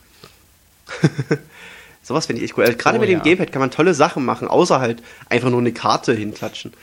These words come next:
Speaker 1: Was ich auch sehr cool fände, ähm, wenn man jetzt mehr, also quasi wie bei Double Dash damals, äh, mehr als nur ein Item aufnehmen könnte. Wo man dann halt über den Touch, äh, Touch, ta-, pff, über den Touchscreen, äh,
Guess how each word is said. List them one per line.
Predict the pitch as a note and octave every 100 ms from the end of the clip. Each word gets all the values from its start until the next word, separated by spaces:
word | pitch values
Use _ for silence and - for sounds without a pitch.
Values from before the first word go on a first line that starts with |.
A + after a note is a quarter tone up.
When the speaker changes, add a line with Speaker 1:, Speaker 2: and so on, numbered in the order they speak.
| - - -
Speaker 1:
Was | C#3+
ich | D#3+
auch | E3+ -
sehr | A#2 G#2+ B2+ A#3 - -
cool | A#3 B3+
fände, | - A#2 A#2+ F3 - - - -
ähm, | C3 C3+ A#2+
wenn | C#3
man | F#3+
jetzt | F3 E3 -
mehr, | D3 F#3+ F3+
also | - B2+
quasi | C#3 C#3+
wie | D3+
bei | B2
Double | - F#3 D3
Dash | A#2
damals, | A2 G#2 A#2+ C3 - - -
äh, | A2 G#2
mehr | G#2+ D#3
als | G2
nur | C3+
ein | C3+ C3+
Item | A2 D#3+ C3
aufnehmen | G2 G#2+ G#2
könnte. | - G2+ G2+ - - -
Wo |
man | A2+ C#3+
dann | C#3+
halt | C#3 B2+
über | - C#3 D#3+
den | C3+
Touch, | - D3+ - - - -
äh, | -
Touch, | - C#3+ - - - -
ta-, | A2 -
pff, | - F2+ D2+ - _ -
über | B2+ D3+
den | C3+
Touchscreen, | C#3+ D#3+ - - B2 B2+
äh, | G#2 A2+ A2+